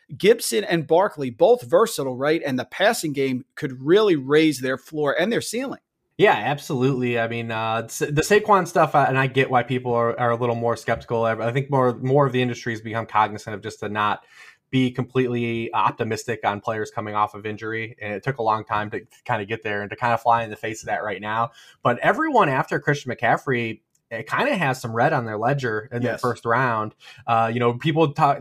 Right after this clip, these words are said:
Speaker 2: people don't even talk about, like, Dalvin Cook's never played a full season.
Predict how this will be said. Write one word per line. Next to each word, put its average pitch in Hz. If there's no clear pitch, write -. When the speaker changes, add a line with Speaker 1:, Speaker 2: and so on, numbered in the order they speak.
Speaker 2:
people 208
don't 214
even 175
talk 151
about, 127
like, 123
Dalvin 151
Cook's 196
never 123
played 131
a -
full 117
season. 120